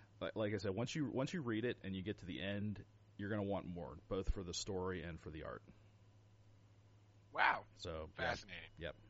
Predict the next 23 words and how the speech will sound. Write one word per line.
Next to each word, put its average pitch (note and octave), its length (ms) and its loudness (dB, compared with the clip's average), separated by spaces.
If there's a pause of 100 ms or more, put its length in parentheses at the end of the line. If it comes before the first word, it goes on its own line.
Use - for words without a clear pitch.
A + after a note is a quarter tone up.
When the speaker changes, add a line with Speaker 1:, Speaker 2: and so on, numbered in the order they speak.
(1000)
Speaker 2:
Interesting. F#2+ 440 -8 (2000)
Speaker 1:
So, F#2+ 260 -2
um, F2 400 -2 (160)
what B2 120 4
else - 140 6
you - 80 -10
got? - 180 -4 (1160)
Speaker 2:
Well, D#3+ 260 12
I F3 80 8
know G3 180 8
we F#3+ 120 2
both E3+ 380 8
read, D#3 420 8
uh, C#3 220 6
the C3 100 6
latest C3+ 360 6
issue A#2+ 220 6
of G2 100 2
Batman. G2 580 8 (360)
Speaker 1:
Oh, B2+ 120 -2
yeah, E3+ 320 2
Batman A#2+ 300 -2
fifty-one. B2+ 500 -2